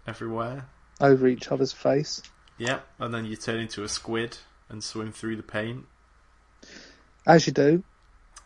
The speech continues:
Speaker 1: Yep.
Speaker 2: <laughs>
Speaker 1: Can't make that up. <laughs> That's
Speaker 2: Yeah.
Speaker 1: that's
Speaker 2: And then
Speaker 1: all
Speaker 2: there's,
Speaker 1: I'm saying.
Speaker 2: there's, like, Zelda. You
Speaker 1: Yeah.
Speaker 2: gotta love the Zeldas. They brought out the big guns, didn't they?
Speaker 1: Well, did they though?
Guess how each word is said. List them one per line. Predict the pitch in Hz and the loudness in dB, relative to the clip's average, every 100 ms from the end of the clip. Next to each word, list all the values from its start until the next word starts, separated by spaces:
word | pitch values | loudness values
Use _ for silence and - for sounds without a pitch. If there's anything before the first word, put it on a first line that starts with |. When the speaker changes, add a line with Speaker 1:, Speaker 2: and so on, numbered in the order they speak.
| _ _ _ | _ _ _
Speaker 1:
Yep. | 147 - - _ _ _ - | -10 -10 -14 _ _ _ 4
Speaker 2:
<laughs> | 170 - - 175 | 4 6 6 6
Speaker 1:
Can't | - 131 | 4 2
make | 135 131 | -2 0
that | 135 | 2
up. | 113 110 - _ | 4 0 -4 _
<laughs> | |
That's | 135 131 - - - | -2 0 0 -4 -4
Speaker 2:
Yeah. | 151 143 - | 4 4 4
Speaker 1:
that's | 202 - - - - | -2 -2 -8 -20 -2
Speaker 2:
And | 151 160 | 4 6
then | 165 | 8
Speaker 1:
all | |
Speaker 2:
there's, | 160 120 | 6 4
Speaker 1:
I'm | - | -2
saying. | - 156 | -6 4
Speaker 2:
there's, | 156 147 | 4 8
like, | 147 135 | 4 6
Zelda. | 156 156 156 156 160 - _ _ _ _ - _ - - - | 4 6 6 4 2 -2 _ _ _ _ -20 _ -20 -10 0
You | 156 | 4
Speaker 1:
Yeah. | |
Speaker 2:
gotta | 143 143 | 6 8
love | 143 | 6
the | 143 | 2
Zeldas. | 135 139 139 135 139 - | 0 2 2 2 0 0
They | 143 | 0
brought | 147 139 139 | 2 4 4
out | 135 - | 4 2
the | 143 | -2
big | 139 135 | 0 0
guns, | - 131 135 135 | 0 0 0 0
didn't | 135 | 0
they? | 131 135 135 - - - | 0 -4 -6 -14 -20 0
Speaker 1:
Well, | 180 190 185 185 165 | 2 4 4 2 2
did | 180 190 | 4 4
they | 190 | 4
though? | 180 185 190 185 | 4 4 4 0